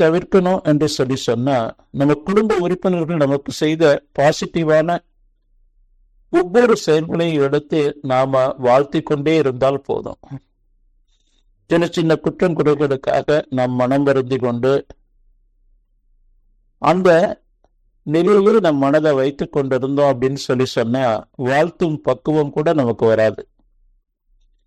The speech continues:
அப்ப நாம நிறைவை எடுத்துக்கொண்டு அந்த நிறைவுக்கு,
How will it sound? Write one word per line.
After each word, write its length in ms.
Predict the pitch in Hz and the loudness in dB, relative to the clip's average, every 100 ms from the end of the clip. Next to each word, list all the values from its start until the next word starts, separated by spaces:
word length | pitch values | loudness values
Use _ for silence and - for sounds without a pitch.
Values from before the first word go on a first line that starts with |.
| _ _ _ | _ _ _
அப்ப 260 | - - 180 | -4 0 2
நாம 540 | 160 165 165 143 156 - _ _ _ _ _ _ _ _ _ _ _ _ | 4 2 2 0 -2 -8 _ _ _ _ _ _ _ _ _ _ _ _
நிறைவை 580 | - 151 175 214 214 196 | -2 0 2 2 2 2
எடுத்துக்கொண்டு 1000 | 143 143 160 165 180 143 120 127 160 - _ _ _ _ _ _ _ _ _ _ _ | 2 0 0 -2 -4 -4 -2 -2 -2 -6 _ _ _ _ _ _ _ _ _ _ _
அந்த 320 | - 175 196 | 0 2 2
நிறைவுக்கு, 720 | 175 165 202 208 214 - 196 | 2 2 0 0 -2 2 2